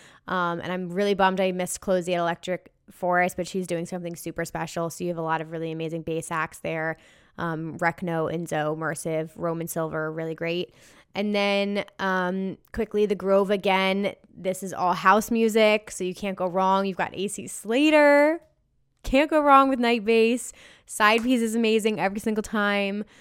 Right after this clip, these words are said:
Uh, honestly, everybody. I'm gonna go through the whole lineup here. And then your main stage headliners on Sunday.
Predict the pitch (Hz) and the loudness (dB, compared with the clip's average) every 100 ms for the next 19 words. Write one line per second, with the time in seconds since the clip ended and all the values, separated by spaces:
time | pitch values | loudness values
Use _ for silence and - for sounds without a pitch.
0 | - _ - 185 147 127 214 208 156 175 | -20 _ 2 2 2 0 0 0 -2 -2
1 | 180 170 165 180 185 185 180 175 170 165 | -2 0 -2 -2 -2 -2 -4 -2 -2 -4
2 | 165 180 165 165 208 202 196 196 190 196 | -4 -2 0 0 0 -2 -2 -2 -2 -4
3 | - 196 190 190 180 180 180 180 175 180 | -2 -4 -2 -4 -2 -2 -2 -2 -4 -2
4 | 185 180 175 175 175 | -2 0 2 2 0